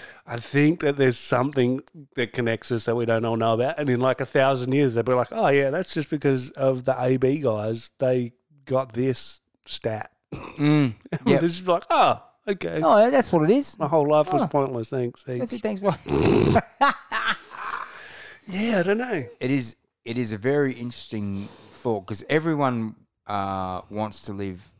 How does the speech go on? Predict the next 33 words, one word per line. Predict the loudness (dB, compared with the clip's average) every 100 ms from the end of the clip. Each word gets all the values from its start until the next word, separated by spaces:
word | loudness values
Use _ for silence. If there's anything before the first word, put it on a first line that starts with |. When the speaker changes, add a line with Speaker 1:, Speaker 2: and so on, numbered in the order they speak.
| _ -12
Speaker 2:
uh, | -8 -8 -12 _
a | -10
long, | -6 -6 -6
happy | -14 -14 -14
life. | -14 -16 -8
Speaker 1:
Mm-hmm. | -4 -4 -6 -10 _ _ -14
Speaker 2:
And | -12
there's |
certain | -6 -4 -4
people | -8 -8
that | -8
go, | -8 -8
"Oh, | -8
no, | -8 -10 -10
no, | -10
I | -10
don't | -12
wanna | -14 -14
do | -18
that. | -20 _ _ _ -6
I | -4
don't | -4
wanna | -8
do | -12
that." | -16 _ _ _
And | -6
obviously | -4 -4 -8 -8
their | -6 -4
life | -4 -6 -6 -12
is, | -20 _ _
is | _ _
pretty | -10 -8 -6
bad | -2 0 -2 -4